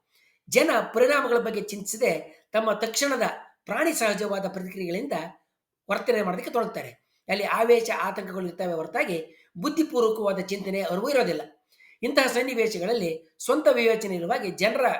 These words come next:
ಗುಂಪು ಅನುಸರಿಸಣೆ, ಗುಂಪು ಅನುಸರಿಸಿಕೆ ಮೇಲ್ಗೈ ಸಾಧಿಸ್ತದೆ. ಯಾರಾದ್ರೂ ಓಡೋದಕ್ಕೆ ಪ್ರಾರಂಭ ಮಾಡಿದ್ರೆ ಇತರರು ಅದನ್ನ ಕುರುಡಾಗಿ ಅನುಸರಿಸ್ತಾರೆ. ಇಂತಹ ಗಡಿಬಿಡಿ ಹೊರ ಹೋಗುವ ಜಾಗಗಳಲ್ಲಿ ಅಡಚಣೆ ಉಂಟು ಮಾಡ್ತದೆ.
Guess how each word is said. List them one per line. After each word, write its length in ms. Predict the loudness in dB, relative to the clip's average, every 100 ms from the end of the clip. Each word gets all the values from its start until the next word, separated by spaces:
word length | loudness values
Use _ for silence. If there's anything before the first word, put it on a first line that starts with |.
| -4
ಗುಂಪು 220 | -8 -4
ಅನುಸರಿಸಣೆ, 840 | -6 -4 -6 -6 -10 -10 -12 -18 _ _ _ -6
ಗುಂಪು 240 | -2 0
ಅನುಸರಿಸಿಕೆ 600 | 0 0 -4 -4 -4 -2
ಮೇಲ್ಗೈ 260 | 2 2 2
ಸಾಧಿಸ್ತದೆ. 640 | 0 -6 -12 -20 -20 _ _ _ _ _ -2
ಯಾರಾದ್ರೂ 460 | 2 4 2 4
ಓಡೋದಕ್ಕೆ 280 | 4 2 -2
ಪ್ರಾರಂಭ 280 | -4 -4 -2
ಮಾಡಿದ್ರೆ 340 | -2 0 0 -4
ಇತರರು 360 | -2 -2 -2
ಅದನ್ನ 240 | -2 -4 -6 -8 -12 _ _
ಕುರುಡಾಗಿ 320 | 0 2 2
ಅನುಸರಿಸ್ತಾರೆ. 680 | 2 -4 -8 -10 -16 -16 _ _ _ _ -6
ಇಂತಹ 440 | -2 2 4 4 2
ಗಡಿಬಿಡಿ 360 | 2 2 -2
ಹೊರ 340 | -2 -6 0 2
ಹೋಗುವ 320 | 2 0 -2
ಜಾಗಗಳಲ್ಲಿ 540 | -4 -6 -2 -2 0
ಅಡಚಣೆ 360 | -2 -2 -4 -4
ಉಂಟು 200 | -4 -6
ಮಾಡ್ತದೆ. 720 | -10 -10 -8 -6 -8 _